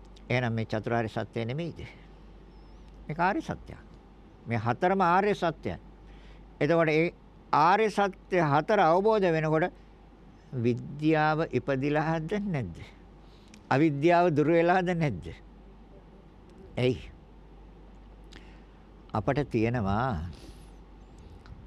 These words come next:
වේදනාව තියෙනවා. සංඥාවක් තියෙනවා. සංස්කාරයක් තියෙනවා. විඥානයක් තියෙනවා. තේරෙනවද?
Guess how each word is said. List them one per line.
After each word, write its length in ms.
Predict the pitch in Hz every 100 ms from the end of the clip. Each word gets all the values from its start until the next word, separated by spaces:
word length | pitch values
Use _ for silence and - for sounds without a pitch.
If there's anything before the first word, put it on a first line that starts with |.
| - - -
වේදනාව 500 | - 110 110 113 117
තියෙනවා. 360 | 117 - - - - - - - - - - - - - - - - -
සංඥාවක් 560 | - 123 113 110 117 135
තියෙනවා. 340 | - 67 69 - - - - - - - - - - -
සංස්කාරයක් 720 | - 113 123 - 113 107 120
තියෙනවා. 360 | - - 71 85 - - - -
විඥානයක් 580 | - 143 165 165 180 262
තියෙනවා. 360 | - 90 - - - - - - - - - - - - - - -
තේරෙනවද? 440 | 123 110 73 80